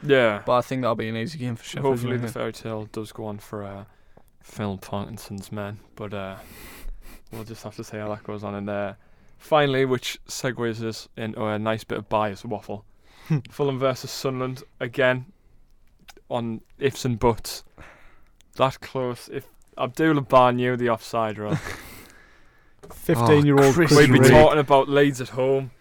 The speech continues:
Speaker 3: Chrissy Rigg, young, youngest ever scorer he would have been.
Speaker 1: Fifteen years old. Do you know how, like,
Speaker 3: Imagine that moment, man.
Speaker 1: I know we're in uni, but, like, do you know how old that makes me feel? He's fifteen and he's kicking ball.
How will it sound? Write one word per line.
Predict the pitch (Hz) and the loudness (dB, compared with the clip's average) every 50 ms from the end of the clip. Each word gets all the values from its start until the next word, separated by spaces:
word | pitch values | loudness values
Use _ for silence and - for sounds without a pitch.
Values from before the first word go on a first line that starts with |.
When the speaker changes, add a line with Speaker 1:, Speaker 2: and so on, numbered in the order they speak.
| _ _ _ _ _ _ _ - _ | _ _ _ _ _ _ _ -12 _
Speaker 3:
Chrissy | - - 156 143 - 147 143 | 0 2 2 4 4 6 8
Rigg, | 131 131 131 123 - | 8 8 6 6 0
young, | - 127 135 135 139 139 139 143 - - | 0 2 4 4 6 6 4 2 -2 -4
youngest | - 139 139 156 156 151 151 143 147 143 131 - - | -2 4 6 8 8 8 6 6 4 2 0 -2 -6
ever | - 123 123 120 127 127 | -6 -6 -4 -4 -4 -4
scorer | 120 - - 120 117 113 110 110 110 110 110 | -6 -4 -2 0 2 2 4 2 2 0 0
he | 110 110 | 0 0
would | 107 107 104 | 0 0 -2
have | 104 95 | -2 -2
been. | 101 98 95 98 101 | -2 0 0 -2 -4
Speaker 1:
Fifteen | 98 - - 170 165 - - - - - 147 147 151 156 151 | -6 -8 -8 -8 -8 -8 -12 -10 -6 -4 -4 -2 -4 -6 -8
years | 143 139 135 127 120 - | -6 -6 -6 -8 -8 -8
old. | 123 120 127 123 - - | -10 -10 -10 -10 -12 -12
Do | - 143 | -8 -6
you | 143 | -4
know | 147 147 139 | -4 -4 -4
how, | 139 143 131 131 | -6 -8 -6 -4
like, | 139 131 127 127 | -2 -2 -2 -2
Speaker 3:
Imagine | 143 135 135 139 127 - 123 120 120 | -4 -4 -4 -6 -6 -6 -4 -4 -2
that | 117 113 98 | -2 -4 -4
moment, | 101 110 110 107 110 107 107 104 - | -2 -2 -2 -2 0 0 -2 -2 -4
man. | 101 101 101 | -4 -2 -2
Speaker 1:
I | 131 | 0
know | 143 156 156 | 2 4 6
we're | 151 147 139 135 | 6 6 6 4
in | 131 131 | 2 0
uni, | 131 127 127 127 120 113 | 0 0 0 -2 -2 -4
but, | 101 113 110 92 | -4 -6 -8 -6
like, | 107 104 101 95 | -8 -8 -10 -10
do | 120 | -10
you | 117 | -10
know | 117 | -10
how | 107 - 113 110 - _ _ | -10 -10 -10 -12 -12 _ _
old | 120 113 110 110 110 107 107 101 92 - - - - _ _ - _ _ _ _ _ _ | -6 -4 -2 -2 -2 -2 -4 -6 -8 -12 -16 -18 -20 _ _ -20 _ _ _ _ _ _
that | 110 101 87 | -10 -10 -8
makes | 107 104 101 - - - | -10 -10 -12 -12 -12 -12
me | 110 104 95 | -12 -12 -12
feel? | - - 101 101 98 95 | -12 -10 -10 -10 -8 -8
He's | 95 95 - - | -10 -10 -12 -12
fifteen | - - - - - - 113 - - - - - - 117 104 101 98 95 90 - _ - - _ _ _ _ _ _ _ | -16 -16 -16 -12 -10 -10 -10 -10 -12 -16 -20 -14 -12 -10 -10 -10 -12 -14 -16 -20 _ -20 -20 _ _ _ _ _ _ _
and | - 214 | -12 -10
he's | 208 - 95 - | -10 -10 -10 -12
kicking | - - - - 101 - - 104 101 | -14 -14 -12 -12 -12 -12 -12 -14 -12
ball. | 95 104 101 101 98 90 - | -10 -8 -8 -8 -8 -10 -12